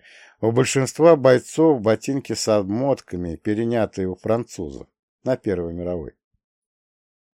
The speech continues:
По глубокой луже в ботинках не пройдёшь. Как вода в ботинок попадёт, так ноги в кровь собьёшь моментом. Толку тогда от бойца никакого.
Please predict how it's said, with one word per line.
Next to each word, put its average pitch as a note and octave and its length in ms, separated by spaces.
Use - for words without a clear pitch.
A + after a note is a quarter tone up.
По A2+ 100
глубокой B2+ 560
луже A#2+ 360
в F2+ 60
ботинках G2 640
не F2+ 80
пройдёшь. F2 640
Как E3 260
вода D3 360
в C#3 40
ботинок B2+ 440
попадёт, B2 560
так - 200
ноги A#2 360
в - 120
кровь B2 400
собьёшь E2+ 540
моментом. F#2+ 600
Толку D#3 400
тогда F2+ 320
от D#2+ 80
бойца F#2+ 440
никакого. F2 640